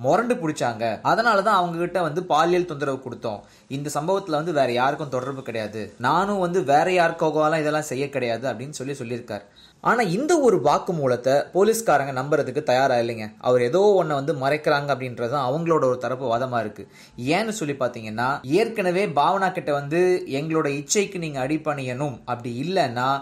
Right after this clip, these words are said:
எர்ணாகுளத்துல இருக்கிற ஒரு வீட்டுக்கு கொண்டு போயிட்டு அங்க உங்களுக்கு மயக்க மருந்து கொடுத்து பாலியல் பலாத்காரம் செய்வோம், அப்புறம் அதை வீடியோ எடுத்து சமூக ஊடகங்கள்லயும் போட்டுருவோம்னு சொல்லி மிரட்டுனீங்க அப்படின்றத இதுக்கு முன்னாடி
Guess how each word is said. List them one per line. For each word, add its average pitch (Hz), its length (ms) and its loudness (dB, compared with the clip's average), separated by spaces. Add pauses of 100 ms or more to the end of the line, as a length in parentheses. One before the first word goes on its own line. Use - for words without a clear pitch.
(260)
எர்ணாகுளத்துல 151 640 -2
இருக்கிற 135 220 -4
ஒரு 117 140 -2
வீட்டுக்கு 160 340 -6
கொண்டு 131 240 -10
போயிட்டு 123 340 -6 (100)
அங்க 143 240 -8
உங்களுக்கு 123 280 -8
மயக்க 139 340 -6
மருந்து 123 300 -8
கொடுத்து 113 360 -8
பாலியல் 139 480 0
பலாத்காரம் 120 640 -2
செய்வோம், 120 380 -4
அப்புறம் 123 260 -6
அதை 110 100 -6
வீடியோ 165 280 -4
எடுத்து 123 300 -4
சமூக 143 380 -6
ஊடகங்கள்லயும் 135 760 -4
போட்டுருவோம்னு 127 600 -8
சொல்லி 123 240 -6 (420)
மிரட்டுனீங்க 165 760 -2
அப்படின்றத 117 520 -4 (520)
இதுக்கு 202 280 -4
முன்னாடி 220 460 0